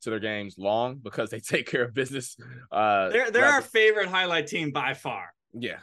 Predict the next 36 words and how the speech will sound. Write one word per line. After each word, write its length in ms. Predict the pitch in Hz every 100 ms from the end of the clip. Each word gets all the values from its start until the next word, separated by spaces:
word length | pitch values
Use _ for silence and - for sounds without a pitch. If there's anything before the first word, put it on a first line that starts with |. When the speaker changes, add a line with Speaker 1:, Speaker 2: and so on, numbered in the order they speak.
| -
Speaker 2:
It 100 | 427
Speaker 1:
I 40 | 285
Speaker 2:
doesn't, 280 | 262 262
Speaker 1:
mean 100 | 220
Speaker 2:
it 120 | 226 226
doesn't 280 | 262 254
matter 400 | 226 233 240 233
where 300 | 190 180 202
you 220 | 220 208 156
get 260 | 180 185
there 140 | 208 214
in 60 |
their 140 | 208 202
game. 380 | 208 208 208 196 _ _ -
It 140 | 156
could 120 | 185
be 100 | 175
an 100 | 175
Irvin 280 | 185 196 190
Wiggins 300 | 190 180 160
pick 200 | - 151
six. 440 | - 262 262 - 160
It 40 |
can 120 | 143
be 100 | 143
a 60 | 139
punt 180 | 175 151
and 80 |
return 300 | 147 143 131
touchdown. 520 | 131 240 233 233 233 208
It 60 |
could 140 | 156 151
be 100 | 147
a 80 |
deep 240 | 143 170 170
play. 260 | 165 156